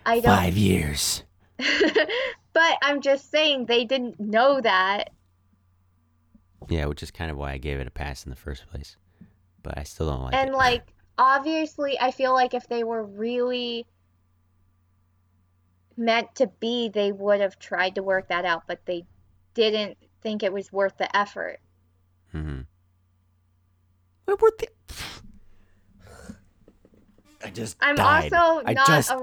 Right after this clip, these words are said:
Speaker 2: died.
Speaker 1: romantic, so I'm just like, this is
Speaker 2: Oh, you're not a
Speaker 1: this is
Speaker 2: romantic.
Speaker 1: fine for me. <laughs> What?
Speaker 2: You're not a romantic. Is that what you just said?
Speaker 1: No. Yeah.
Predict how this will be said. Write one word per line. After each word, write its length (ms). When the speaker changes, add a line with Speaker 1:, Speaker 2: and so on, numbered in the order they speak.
Speaker 2:
died. 400
Speaker 1:
romantic, 240
so 280
I'm 320
just 240
like, 380
this 220
is 180
Speaker 2:
Oh, 140
you're 140
not 160
a 40
Speaker 1:
this 40
is 20
Speaker 2:
romantic. 340
Speaker 1:
fine 340
for 240
me. 260
<laughs> 680
What? 260
Speaker 2:
You're 120
not 160
a 40
romantic. 440
Is 260
that 80
what 120
you 40
just 160
said? 220
Speaker 1:
No. 220
Yeah. 160